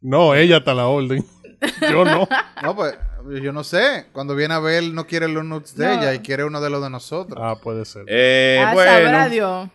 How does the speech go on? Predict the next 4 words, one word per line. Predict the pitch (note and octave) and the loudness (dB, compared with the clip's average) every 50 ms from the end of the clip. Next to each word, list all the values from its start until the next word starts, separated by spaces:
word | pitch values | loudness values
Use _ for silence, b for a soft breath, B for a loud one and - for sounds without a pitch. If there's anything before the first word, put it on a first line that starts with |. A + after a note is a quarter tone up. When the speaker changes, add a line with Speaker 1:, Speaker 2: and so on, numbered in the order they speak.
| _ _ | _ _
Speaker 3:
sabrá | _ - A#3+ A3+ G#3+ G#3+ A3+ A#3 A3+ G3+ | _ -8 -6 -4 -4 -4 -6 -8 -8 -8
Dios. | F3+ E3 D3 C3+ - - | -8 -10 -14 -18 -16 -16
<laughs> | - C4 - - _ _ _ - G4+ G4+ _ _ F4 _ _ D#4 - _ | -16 -16 -16 -18 _ _ _ -18 -18 -18 _ _ -20 _ _ -18 -18 _
Speaker 4:
Bueno. | - G#2+ - E3 F3+ F#3 F3 E3+ D#3 D3 D#3 E3 | -16 -6 -2 0 0 2 0 0 -4 -8 -12 -16